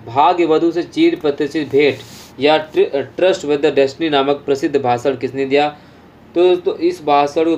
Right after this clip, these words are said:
कौन नहीं याद रख सकता है और कौन नहीं याद रखता होगा और कौन नहीं जानता होगा, वह दोस्तों पंडित जवाहरलाल नेहरू ने दिया था भाषण, जिसे हम ट्रस्ट with the destiny नाम से जानते हैं।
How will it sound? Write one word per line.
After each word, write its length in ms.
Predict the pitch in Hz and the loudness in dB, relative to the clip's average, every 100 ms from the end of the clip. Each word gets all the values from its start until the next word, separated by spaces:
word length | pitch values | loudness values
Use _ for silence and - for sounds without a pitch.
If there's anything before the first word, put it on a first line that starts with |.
| - | 0
कौन 260 | 143 151 | 0 0
नहीं 240 | 143 139 147 | -2 -2 2
याद 280 | 139 139 135 | 4 2 0
रख 160 | 127 131 | -6 -6
सकता 340 | - 131 143 | -6 -6 0
है 80 | 139 | 2
और 80 | 139 | 0
कौन 260 | 135 135 135 | 0 0 0
नहीं 200 | 135 135 | -2 -2
याद 240 | 127 127 | 0 0
रखता 280 | 123 117 131 | -2 -4 -4
होगा 300 | 127 123 135 | -2 0 0
और 180 | 127 123 | 0 -2
कौन 200 | 139 139 | 0 0
नहीं 180 | 131 131 | 0 -4
जानता 340 | 123 117 117 123 | -2 -4 -2 -4
होगा, 340 | 120 123 113 - - - - | -2 -2 -4 -6 -20 -20 -4
वह 220 | 131 160 | 0 2
दोस्तों 340 | 147 143 139 151 | 2 0 0 -2
पंडित 420 | - 123 127 139 | -2 -4 0 0
जवाहरलाल 380 | 131 131 131 127 | 2 2 2 0
नेहरू 240 | 120 123 | -2 -2
ने 120 | 135 | -2
दिया 140 | 123 127 | 0 0
था 120 | 131 | -2
भाषण, 300 | 120 117 127 | -4 -4 -4
जिसे 220 | 120 120 | -4 -4
हम 160 | 127 117 | -6 -4
ट्रस्ट 280 | 131 143 127 | -2 -2 -4
with 120 | 123 | -4
the 100 | 127 | -2
destiny 300 | 120 113 127 | 0 -4 -6
नाम 160 | 123 120 | -6 -8
से 100 | 117 | -6
जानते 260 | 120 117 135 | -6 -4 -6
हैं। 160 | 165 | -6